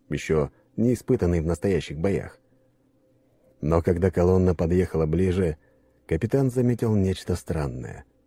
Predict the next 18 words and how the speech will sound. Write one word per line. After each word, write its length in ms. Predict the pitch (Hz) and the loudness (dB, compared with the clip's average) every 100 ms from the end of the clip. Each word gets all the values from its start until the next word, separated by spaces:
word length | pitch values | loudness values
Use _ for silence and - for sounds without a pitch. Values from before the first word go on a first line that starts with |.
| _ _ _ _ _ _ _ _ _ | _ _ _ _ _ _ _ _ _
Машины 600 | 73 73 - 98 104 101 | -4 -4 0 0 2 2
не 120 | 95 92 | 2 0
останавливались, 1040 | 90 85 92 98 101 92 90 76 - - - | 0 0 0 2 2 2 0 -2 -8 -16 -4
не 140 | 90 | -4
сворачивали 560 | - 98 101 - 92 87 | -2 -2 -2 0 -2 -2
к 120 | - | -4
оборудованным 580 | 82 92 98 90 92 87 | -2 0 2 2 0 0
позициям, 720 | 87 82 101 90 - 65 57 _ _ _ _ _ - | -2 -2 -2 -2 -6 -6 -8 _ _ _ _ _ -4
а 240 | 76 71 | -2 0
наоборот, 600 | 67 65 62 73 101 71 _ _ _ _ _ - | -2 -4 -4 0 0 -2 _ _ _ _ _ -2
увеличивали 520 | 80 101 123 131 127 | 2 4 2 2 2
скорость, 640 | 120 - 139 127 95 - | 0 0 2 2 0 -6
направляясь 500 | 85 82 92 92 85 | -4 0 2 2 0
прямо 300 | - 92 87 | 0 0 0
ко 140 | 82 87 | 0 -4
входу 320 | - 92 87 | -2 -2 -2
в 60 | |
туннель. 420 | - 98 82 67 | 0 0 0 -2